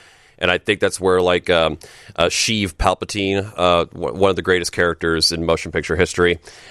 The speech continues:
uh, is gonna be residing, although he died in, uh, Return of the Jedi and stuff. But, um, it's weird that, like, with the existence of these new movies, like, people are, like, either changing their minds about the prequels or something like that, which I, that's something I really don't get. It's usually the same people who,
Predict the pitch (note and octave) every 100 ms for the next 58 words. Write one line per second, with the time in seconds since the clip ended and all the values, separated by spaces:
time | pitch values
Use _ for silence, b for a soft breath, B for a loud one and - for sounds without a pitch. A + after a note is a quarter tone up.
0 | B F#2 F2 F2 F2 F2+ E2+ F#2 E2+ F2
1 | F2 F2 E2 E2+ E2+ F2+ F2 D#2 E2+ E2+
2 | E2 D#2 E2 D#2+ E2+ F2 F2+ - - F2+
3 | E2+ G2 F#2+ F2+ F#2+ F#2 F#2 F#2 - G2+
4 | - F2+ E2+ F#2 F2 D#2+ B B B G2+
5 | A2 - F#2+ C3 D3+ A2 F#2+ G2 F2+ G2
6 | - G2+ F#2+ E2+ A2 - F#2 F#2 F2 F2+
7 | F#2 F2+ F2 F2+ E2+ F2 G#2+ G2+ F#2+ F2+
8 | F2+ F2+ - F#2 F#2 F2 - G#2 G2 F#2+
9 | D#2+ D#2+ E2+ G2+ G2 A2 G#2+ - A#2+ -
10 | A2+ A2+ A2+ G#2+ E2+ - A2+ G2+ G2+ G#2
11 | E2 F2+ F#2+ F2 - - C3 D#3+ B2+ F#2
12 | F2+ E2+ E2+ E2+ E2 D#2+ F2 E2+ F2+ C#3+
13 | A2+ F#2+ - - A2 G2+ - G2+ F#2 F2+
14 | F#2 F#2+ F2+ F2